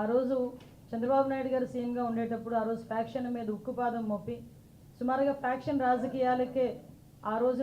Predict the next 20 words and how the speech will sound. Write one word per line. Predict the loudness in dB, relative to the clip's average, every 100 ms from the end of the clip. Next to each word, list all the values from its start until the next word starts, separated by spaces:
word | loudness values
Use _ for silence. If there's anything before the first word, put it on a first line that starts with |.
| -2
నుంచి | -2 -2
వదిలేసేటట్టుగా | 0 0 0 -2 -2 -4 -2 2 2
పరిస్థితులు | 0 -2 -4 -2
ఉండి | -2 -2 -6 -12 -20 -20 -14 -6
అక్కడ | -2 2 2 4
కూడా | 4 6 2 -2 -4
చాలామంది | 0 2 2 2 0 -2
నాయకులు | 0 0 -2 0 0
కానీ | 2 0 0
అదేవిధంగా | 2 0 0 -2 0
రాయలసీమ | 0 0 -2 0 2
వాసులు | 2 0 -2 -2
కానీ | -4 -4
ఫ్యాక్షనిజాన్ని | -4 -4 -4 -4 -2 -4 -4
పక్కన | -6 -4 -4
పెట్టి | -4 -6 -8 -10 -18 -20 -20 -20 -20 -20 -8 0
వ్యాపారాల | 2 4 4 4 4 4
పేరిట, | 2 2 0 0 2
పరిశ్రమల | 0 0 -4 -2 0
పేరిట | 0 -2